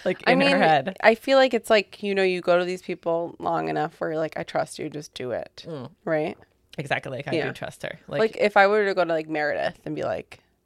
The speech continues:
Speaker 2: not that I go to her anymore, but, like, she's done my hair so many times that I would be like, "If I want this, I trust her to do it."
Speaker 1: Yeah.
Speaker 2: You know?
Speaker 1: I know she's been dying to do my hair. Diet.
Speaker 2: Redheads are unique.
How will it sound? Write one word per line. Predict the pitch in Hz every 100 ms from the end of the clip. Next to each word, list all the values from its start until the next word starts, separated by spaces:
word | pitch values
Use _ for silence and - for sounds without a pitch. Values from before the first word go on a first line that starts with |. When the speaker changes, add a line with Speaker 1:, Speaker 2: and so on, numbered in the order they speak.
| -
Speaker 2:
not | 165
that | -
I | -
go | -
to | -
her |
anymore, | - - - -
but, | 64
like, | - - -
she's | - 180
done | 190
my | 175
hair | 170 156
so | -
many | 156 147
times | - 143 185 135
that | 127 -
I | 170
would | 156
be | 156
like, | 147 165
"If | -
I | 170
want | 147 143 -
this, | 147 - _ _ _ _ _ -
I | 165
trust | - 185 160 -
her | 151
to | 147
do | 127 65
it." | - - - -
Speaker 1:
Yeah. | - - - 165
Speaker 2:
You | 151
know? | 139 170 _
Speaker 1:
I | 147
know | 143
she's | 156 156
been | 151 143 139
dying | - - - - - -
to | -
do | -
my | 113
hair. | 175 175 - _ _ _ -
Diet. | 69 - - - _ _ _ _ _ _ _ _ _ _ _ _ _ _ _ _ _ _ - _ _ _ _ _ -
Speaker 2:
Redheads | 175 185 220 247
are | 247
unique. | 240 226 240 -